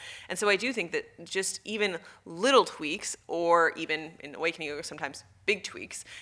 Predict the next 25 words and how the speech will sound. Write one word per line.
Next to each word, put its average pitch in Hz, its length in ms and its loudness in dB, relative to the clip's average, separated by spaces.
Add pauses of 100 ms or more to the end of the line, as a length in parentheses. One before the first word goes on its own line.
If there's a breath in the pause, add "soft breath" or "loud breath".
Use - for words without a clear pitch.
can 202 140 -6
make 196 120 4
a 185 60 -2
really 185 680 -4 (220 loud breath)
large 165 680 4
impact 180 600 0
on 160 140 4
how 175 640 4
the 160 80 -6
practice, - 920 0 (440)
in 156 100 -10
turn, 180 400 4
impacts 156 640 0
you, 156 240 -4
right? 143 240 2
Because 208 240 -6
there's 214 180 4 (400 loud breath)
so 262 140 -2
many 262 80 0
things 233 160 0
that 220 160 2
if, 220 180 -2 (240)
if 208 80 -4
something 254 460 0
isn't 185 420 -6